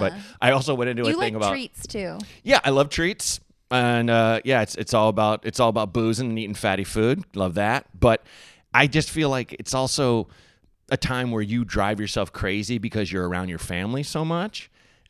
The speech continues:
Speaker 1: And of course, they drive us crazy,
Speaker 2: Yeah,
Speaker 1: and
Speaker 2: yeah.
Speaker 1: probably we drive them crazy on some level. But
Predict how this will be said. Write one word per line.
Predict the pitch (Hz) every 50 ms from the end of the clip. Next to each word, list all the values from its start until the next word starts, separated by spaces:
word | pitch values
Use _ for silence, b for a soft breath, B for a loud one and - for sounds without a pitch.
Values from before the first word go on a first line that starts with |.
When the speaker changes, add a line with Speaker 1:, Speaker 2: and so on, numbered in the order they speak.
| b - -
Speaker 1:
And | 120 120 120
of | 110 -
course, | - 123 104 92 87
they | 92 104 113
drive | 113 127 131 135 143 143
us | 151 156 -
crazy, | - - 170 156 160 170 165 165 180
Speaker 2:
Yeah, | 180 190 208 196 -
Speaker 1:
and | - 127 135
Speaker 2:
yeah. | 175 208
Speaker 1:
probably | 196 185 196 147 117 101
we | 104 107
drive | 87 101 101 104 95
them | 87 98 104 117
crazy | 110 - 87 87 87 85 85
on | 82 85
some | - - 107 107 110
level. | 95 82 82 76 80 80
But | - - 95 90 -